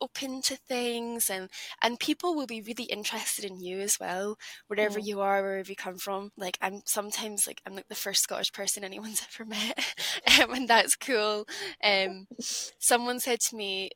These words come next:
Speaker 1: they were, like, talking about, "What did you think of Brazil before you got here? What do you think of it now?" And, um, and then I was like, "Oh, like, wh-, what do you think of Scotland?"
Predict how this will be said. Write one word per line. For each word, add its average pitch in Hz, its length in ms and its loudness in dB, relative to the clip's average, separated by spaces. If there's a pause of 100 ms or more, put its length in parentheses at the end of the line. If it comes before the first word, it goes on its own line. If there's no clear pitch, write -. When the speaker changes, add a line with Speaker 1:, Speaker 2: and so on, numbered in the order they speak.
(160)
Speaker 1:
they 202 240 2
were, 202 160 -2
like, 185 200 -4
talking 214 340 -8
about, 196 300 -4 (180)
"What 302 120 4
did 277 80 -2
you 285 100 0
think 254 220 -6
of - 80 -14
Brazil 208 340 2
before 208 260 -6
you 196 120 -4
got 185 220 -2
here? 185 420 -4 (280)
What 240 160 6
do 254 60 -6
you 233 60 -8
think 220 220 -6
of 208 100 -4
it - 100 -2
now?" 175 440 -6 (440)
And, 180 460 0 (100)
um, 180 520 -4 (680)
and 214 220 0
then 196 380 2
I 220 80 -2
was 247 160 6
like, 240 160 -2
"Oh, 392 100 4
like, 247 220 2
wh-, 214 140 -8
what 220 180 0
do 285 80 -4
you 294 80 0
think 311 200 -4
of 269 60 -2
Scotland?" - 580 -4